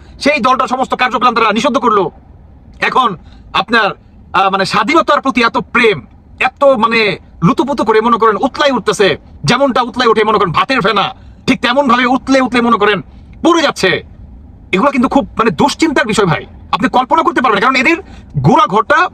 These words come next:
বের করতে হবে আপনাকে খুঁজে। যদি আপনি বের না করতে পারেন, তাহলে আপনি তো বুঝতে পারবেন না যে এদের পিছনে কারা আছে। এরা কি আদেও বাঙালি? এরা কারা আসলে? দেশটা এরা কোথায় নিয়ে যেতে চায়? কাদের হাতে দিতে চায়? কি করতেছে দেশটা? মানে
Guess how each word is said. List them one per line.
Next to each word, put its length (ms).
বের 220
করতে 200
হবে 160
আপনাকে 240
খুঁজে। 200
যদি 140
আপনি 180
বের 260
না 140
করতে 220
পারেন, 160
তাহলে 320
আপনি 180
তো 140
বুঝতে 260
পারবেন 220
না 80
যে 80
এদের 240
পিছনে 260
কারা 240
আছে। 300
এরা 100
কি 120
আদেও 240
বাঙালি? 500
এরা 140
কারা 360
আসলে? 360
দেশটা 240
এরা 120
কোথায় 360
নিয়ে 140
যেতে 180
চায়? 200
কাদের 300
হাতে 260
দিতে 220
চায়? 260
কি 120
করতেছে 400
দেশটা? 400
মানে 300